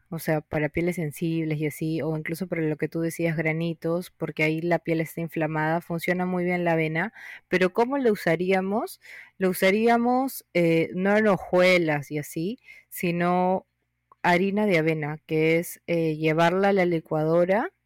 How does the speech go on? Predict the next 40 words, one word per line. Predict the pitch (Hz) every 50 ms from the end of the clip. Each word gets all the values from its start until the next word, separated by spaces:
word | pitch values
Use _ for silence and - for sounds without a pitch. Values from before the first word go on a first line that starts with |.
| _ _ _
¿no? | - 165 170 202 240 -
Y | - 165 156 147
licuarla | 151 156 147 - 170 165 160 165 170 165
solita, | - - 165 151 151 156 165 - - 156 160
sin | - - 156 151 147 151
agua | 151 156 156 156
ni | 156 147 147
nada, | 147 151 151 160 202 226 - - - - - - - _ _ -
para | 202 202 220 226
lograr, | 226 196 180 170 175 170 170 170 175 180 - - _ -
eh, | 175 170 165 160 160 156 156 151 - _
que | - 170 160
la | 156 156 151 151
avena | 151 160 165 165 170 175
se | - - 165 156
vuelva | 160 160 156 160 170 165
como | - - 165 160 156 156 156 156 156 151 147 156 156 - _ _ _ _
granitos, | 180 175 175 180 190 185 175 - 156 160 - -
¿no? | 165 165 196 233
Suavecitos. | - - 175 160 156 156 - - 165 156 - - 170 - _ _ - - - - - - _ _
Eh, | - 190 175 170 165 - _ _ -
estos | 214 240 214 - - 269 269 240
granitos | 233 208 196 202 202 - 233 -
suavecitos | 220 190 170 170 - 196 - - 208
son | - 208 196
geniales | - - 196 196 196 190 190 190 190 185 196 214 214 - - _
porque | 190 185 190 - - 190 190 190
nos | 185 170 165 160 143
va | 175
a | 170
hacer, | 165 - - 180 175 180 - - -
si | - - 180
es | 156 -
que | - _
queremos | - 170 160 170 175 180 185 180
usarla, | 160 - - 165 170 170
por | - - -
ejemplo, | 151 131 160 156 165 175 -
como | - 160 156 151
exfoliante, | - - - 156 156 156 160 160 160 160 - 175 180 208